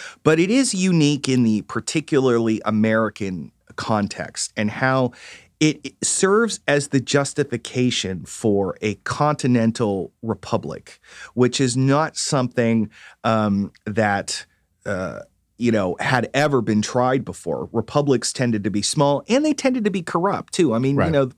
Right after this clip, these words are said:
Speaker 1: the Florentine Republic was not republican by our standards. So it lays, so that's, I think, the most important aspect of Madison. And, and the reason I think that we keep replicating this idea of checks and balances almost instinctively,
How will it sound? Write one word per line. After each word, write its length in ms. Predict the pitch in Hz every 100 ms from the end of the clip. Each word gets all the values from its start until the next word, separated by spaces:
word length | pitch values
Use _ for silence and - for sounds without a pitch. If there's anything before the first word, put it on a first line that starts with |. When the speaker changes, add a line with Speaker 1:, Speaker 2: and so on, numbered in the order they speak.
| 135 -
Speaker 1:
the 100 | 139
Florentine 560 | - 165 175 170 156
Republic 460 | 117 - 135 113 -
was 160 | 98
not 180 | 120 107
republican 480 | 98 135 113 101 101
by 160 | 95 98
our 140 | 92
standards. 440 | - 117 92 - - - - - -
So 220 | - 170
it 60 | 147
lays, 440 | 160 220 254 220 _
so 280 | - 180 165
that's, 420 | 135 185 233 - -
I 160 | 151 170
think, 300 | 170 160 -
the 60 |
most 280 | 135 131 127
important 480 | 123 - 131 117 110
aspect 500 | 117 117 - 113 -
of 100 | 101
Madison. 500 | 104 101 101 - 95
And, 240 | 92 101 -
and 240 | 120 113 107 - - _ _
the 160 | 131 131
reason 480 | 120 190 208 165 143
I 100 | 123
think 320 | 127 131 -
that 220 | 120 98
we 140 | 123 131
keep 260 | - 156
replicating 760 | 110 127 147 151 - 147 147 147
this 180 | 143 143
idea 280 | 131 143
of 100 | 131
checks 280 | - 139 -
and 120 | 131
balances 480 | 120 120 131 127 135
almost 480 | - 135 143 135 -
instinctively, 840 | 127 113 - 127 131 143 156 175